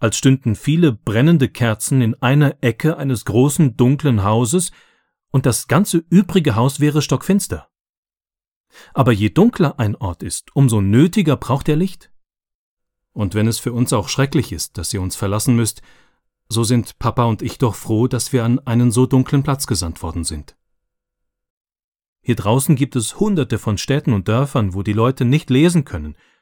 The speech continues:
und nie etwas von Jesus, dem Erlöser, gehört haben. Darum arbeiten Papa und die Krankenschwestern so hart.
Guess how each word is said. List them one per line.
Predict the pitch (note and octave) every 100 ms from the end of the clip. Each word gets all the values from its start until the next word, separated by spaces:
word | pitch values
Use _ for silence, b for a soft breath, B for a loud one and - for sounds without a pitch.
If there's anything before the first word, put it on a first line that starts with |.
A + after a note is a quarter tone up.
| _ _
und | B2+
nie | A#2 D#3
etwas | C#3 B2 -
von | A#2+
Jesus, | A2+ E3+ E3 F#2
dem | - G2
Erlöser, | G2+ A#2 D#3 D#3
gehört | A#2 A2 E3 -
haben. | G2 D#2 - _ _ _ _ _ _ _ _ _
Darum | A#2+ A#2 C3 C#3
arbeiten | C#3 B2+ C3 C3 C3+
Papa | B2 C3
und | C3 B2
die | C3+
Krankenschwestern | B2+ B2 C3 - A#2+ - A#2
so | A#2+ G#2
hart. | A#2+ -